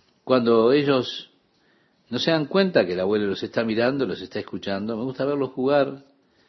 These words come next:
me gusta ver su inventiva, el interés que ponen en diferentes cosas, y cómo me gusta ver cuando recorren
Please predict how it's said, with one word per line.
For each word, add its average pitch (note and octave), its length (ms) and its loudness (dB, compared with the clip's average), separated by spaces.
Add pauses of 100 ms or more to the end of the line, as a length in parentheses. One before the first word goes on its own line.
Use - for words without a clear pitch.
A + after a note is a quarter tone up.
(360)
me A2 100 -6
gusta A#2+ 200 0
ver B2+ 120 4
su - 120 -4
inventiva, G2+ 580 0
el G2 80 0
interés G#2 400 -2
que A#2 160 -6
ponen A2+ 340 -2
en E2+ 260 -12 (360)
diferentes A#2+ 560 -8
cosas, - 640 -4 (1080)
y A#2+ 100 -10
cómo F#3+ 240 4
me F3 80 2
gusta F#3 340 2
ver D#3 180 8
cuando A#2+ 300 2
recorren G#2+ 760 0